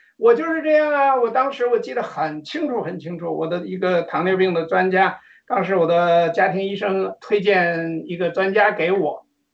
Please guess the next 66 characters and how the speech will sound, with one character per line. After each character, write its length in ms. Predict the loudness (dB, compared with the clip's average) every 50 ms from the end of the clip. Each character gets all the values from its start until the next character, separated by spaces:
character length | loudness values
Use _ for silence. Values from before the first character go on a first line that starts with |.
| _ _ _
然 180 | -4 -2 -2
后 60 | -2 0
呢， 160 | -2 -2 -2
专 220 | 0 0 0 0
家 200 | 2 2 2 0
派 260 | 0 -4 -4 -4 -4
他 160 | -2 -2 -2 0
的 280 | 0 2 2 2 2
秘 200 | 2 0 -4 -4
书 180 | -4 -6 -6 -4
给 80 | -2
我 140 | 0 0 0
打 180 | 0 0 -2 -2
电 220 | -4 -6 -6 -6
话， 260 | -6 -6 -8 -8 -10 _ _ _ _ _ _ _ _ _ 0
呃， 240 | 2 4 4 2
打 160 | 0 -2 -4 -4
完 120 | -4 -2
电 140 | -2 0 0
话 80 | 0
之 140 | -2 -4 -4
后 180 | -2 0 0 0
呢， 140 | 0 -2 -4
说 180 | -2 -2 0 0
了 100 | 2 2
两 200 | 0 0 -2 -2
句 160 | -6 -6 -6
之 120 | -4 -4 -2
后 160 | -2 0 0
呢， 120 | 0 0
这 120 | -2 -4 -8
个 100 | -8 -6
专 240 | -2 0 0 2
家 160 | 2 2 0 0
又 160 | 0 -2 -4
亲 320 | -4 -6 -6 -4 -4 -4
自 140 | -4 -4 -4
上 220 | -2 -2 -2 -2 -2
去， 160 | -4 -8 -8
上 240 | -6 -6 -4 -4 -4
来 100 | -6 -6
跟 180 | -4 -4 -2
我 120 | -2 -4 -2
说， 280 | 0 2 2 2 2 0
他 100 | -2 -2
说 100 | 0 -2 -2
：“你 120 | -2 -2
一 80 | 0 4
定 80 | 6
要 140 | 6 6 4
打 160 | 2 0 0
疫 160 | 0 0 0
苗， 340 | 0 -2 -2 0 2 2 2
你 200 | 2 0 -4 -8
是 200 | -8 -6 -6 -6
最， 460 | -4 -4 -4 -2 0 2 2 0 0 -4 _ _ _ _
因 120 | 0 2
为 100 | 2 2
糖 200 | 2 2 2 4
尿 160 | 6 6 6
病 180 | 6 4 4 4
人 160 | 4 2 2
是 180 | 0 -4 -6 -4
最 240 | -2 0 0 0 2
vulnerable 840 | 4 6 6 6 6 6 6 4 4 2 0 -4 -6 -8 -8 -10 -12
的。” 80 | -18